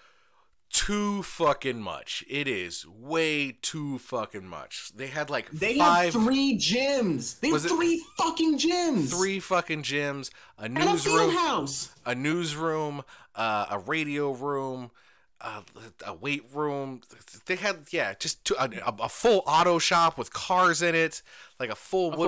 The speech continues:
Speaker 1: woodworking
Speaker 2: wood shop.
Speaker 1: a full wood shop. Just ridiculous. Like, they had, like, I don't know, like, <sighs> just watch the video. Like, look up the video of, like, Carmel High School, and you'll see it.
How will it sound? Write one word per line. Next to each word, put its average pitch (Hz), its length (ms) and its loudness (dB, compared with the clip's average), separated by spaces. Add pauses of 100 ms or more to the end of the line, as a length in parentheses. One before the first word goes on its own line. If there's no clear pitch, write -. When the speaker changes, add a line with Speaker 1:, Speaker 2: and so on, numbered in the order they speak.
Speaker 1:
woodworking 156 200 2
Speaker 2:
wood 165 100 2
shop. 170 500 -2
Speaker 1:
a 127 60 -6
full 185 340 0
wood 156 240 -2
shop. 156 460 -4 (400)
Just 196 360 -2
ridiculous. 151 1700 -6
Like, 110 200 -6
they 139 100 -6
had, 147 160 -4
like, 135 180 -4 (680)
I 151 100 -2
don't 127 80 -2
know, 104 140 -8
like, 98 180 -10 (100)
<sighs> - 540 -16
just 160 220 -2
watch 190 280 2
the 165 80 -2
video. 113 300 -2
Like, 90 140 -6
look 165 160 -4
up 180 120 0
the 160 60 -10
video 139 400 2
of, 104 220 -4
like, 107 180 -4
Carmel 139 420 -2
High 117 180 -6
School, - 280 -12
and 92 80 -14
you'll 147 140 -6
see 131 260 -4
it. 85 160 -12